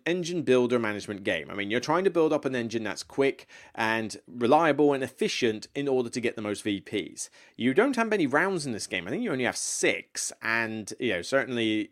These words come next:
solo mode in that you only have six rounds. And this game feels like it's over a little bit too quick. It's not that the game is necessarily short, but you don't feel like you've achieved a lot in those six rounds before the game is now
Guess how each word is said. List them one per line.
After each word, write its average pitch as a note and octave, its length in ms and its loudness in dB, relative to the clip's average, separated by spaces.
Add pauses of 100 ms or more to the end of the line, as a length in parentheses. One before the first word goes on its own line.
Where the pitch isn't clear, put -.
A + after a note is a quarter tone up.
solo D3+ 280 2
mode B2+ 200 2
in A#2 60 -2
that A2+ 120 0
you A#2 80 2
only A#2+ 120 2
have A2 100 -4
six A#2 240 -6
rounds. A#2 340 0 (460)
And D3+ 120 0
this A#3+ 120 0
game D#4 240 2
feels B3+ 340 0
like G3+ 160 0
it's - 180 4
over D3+ 360 6
a C#3+ 40 2
little C#3+ 140 0
bit B2 160 -4
too - 160 -6
quick. - 560 -4 (260)
It's D#3+ 140 0
not D4 160 2
that D#4 140 0
the C#4+ 40 2
game G3+ 300 4
is D3+ 160 0
necessarily C3 540 -2
short, - 920 0 (340)
but F3+ 100 2
you F#3 60 -4
don't B3+ 260 2
feel A#3+ 180 4
like F3+ 200 2
you've E3 120 -8
achieved E3 720 -4
a A#2 60 4
lot E2+ 340 -6 (100)
in A2+ 200 -2
those F#2+ 180 -4
six - 260 -4
rounds F2+ 320 0
before A#2+ 300 -2
the A#2 80 -2
game B2+ 240 2
is G#2 100 -4
now G#2+ 280 -2